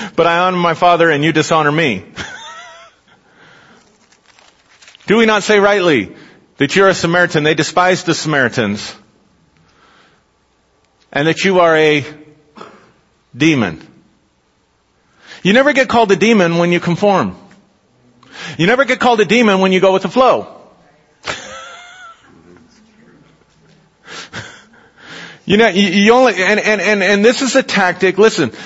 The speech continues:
listen, I'm gonna tell you something. The number one tactic people use to shut you down, the, the worst enemy that we have on our spiritual path is shame and shaming. And there is no shame like religious shame.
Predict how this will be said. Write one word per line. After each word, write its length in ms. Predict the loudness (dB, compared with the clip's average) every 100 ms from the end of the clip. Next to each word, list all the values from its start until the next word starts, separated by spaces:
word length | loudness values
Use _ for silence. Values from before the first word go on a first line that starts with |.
| -20 -4
listen, 380 | -2 0 -4 -6 -18 -20 -4
I'm 100 | -2
gonna 100 | 0
tell 120 | 0
you 60 | 0
something. 340 | 0 -4 -6 -12 -4
The 80 | -2
number 220 | 2 2
one 160 | 2
tactic 420 | 2 -2 -2 -4 -4
people 300 | -2 0 2
use 480 | 4 2 0 -8 -18 -20 _ _ _ -4
to 120 | -2
shut 380 | 0 0 -2 -2
you 100 | 0
down, 420 | 0 0 -4 -8 -20 -20 -20 -4
the, 140 | -4
the 220 | -2 0 -2
worst 580 | 2 4 4 2 -4 -6
enemy 520 | -2 0 2 2 2 2
that 240 | 2 0
we 160 | 0 -2
have 540 | -2 -2 0 0 0
on 180 | 0 0
our 100 | 0
spiritual 460 | -2 -2 -2 -2 -4
path 800 | -2 -2 -2 -6 -12 -18 -16 -2
is 220 | 0 0 -2 -8 -6
shame 640 | -2 0 0 0 0 0
and 300 | -2 -4 -4
shaming. 580 | -4 -2 0 0 -2 -6 -8 -8 -4
And 200 | -2 0
there 240 | 2 2
is 360 | 4 4 2 2
no 200 | 0 0
shame 380 | 0 0 0 2
like 240 | 0 0
religious 420 | 2 2 2 0
shame. 420 | 0 0 0 -2